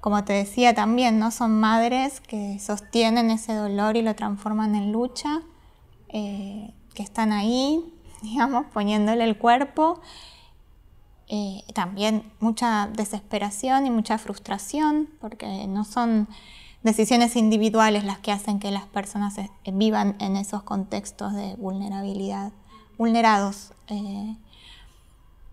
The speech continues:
es un sistema, ¿no? que los pone ahí. Y entonces me pregunté sobre esas madres y me pregunté sobre las jóvenes, y ahí el embarazo en la adolescencia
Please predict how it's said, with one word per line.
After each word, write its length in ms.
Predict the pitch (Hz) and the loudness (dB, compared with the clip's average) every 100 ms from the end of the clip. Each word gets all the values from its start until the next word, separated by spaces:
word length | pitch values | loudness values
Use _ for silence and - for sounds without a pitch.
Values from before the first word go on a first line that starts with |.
| - - - - - - | -20 -20 -20 -20 -20 -12
es 240 | - 202 - - - | -8 -8 -10 -16 -4
un 160 | 208 208 | -2 -2
sistema, 520 | 202 - 214 196 196 | -4 -2 0 0 -2
¿no? 200 | 208 254 | -4 -4
que 100 | 233 | -6
los 140 | 202 | -8
pone 320 | - 220 208 | -10 -8 -6
ahí. 260 | 208 202 202 - - | -4 -6 -6 -10 -4
Y 80 | 247 | -2
entonces 520 | 254 277 311 302 - - - - | 0 2 4 2 -2 -18 -10 0
me 140 | 233 | 2
pregunté 400 | 220 233 240 254 | 4 4 4 4
sobre 280 | 247 247 226 | 4 4 4
esas 260 | 220 202 | 0 -2
madres 480 | 220 226 240 262 262 | 4 6 6 4 2
y 40 | 233 | 0
me 160 | 208 | 0
pregunté 480 | 202 196 196 202 208 | -2 -2 -2 -2 -4
sobre 420 | 208 214 196 190 | -4 -4 -4 -6
las 160 | 190 185 | -6 -4
jóvenes, 680 | - 214 208 202 233 277 - | 0 2 2 0 0 -2 -6
y 140 | - 202 | -2 2
ahí 340 | 214 226 240 | 4 4 6
el 220 | 233 226 | 6 6
embarazo 760 | 220 214 208 214 214 233 214 214 | 6 6 6 4 2 -2 0 0
en 120 | 208 | -2
la 80 | 202 | -2
adolescencia 760 | 202 196 208 214 202 208 226 220 | -2 -2 -4 -2 -4 0 0 0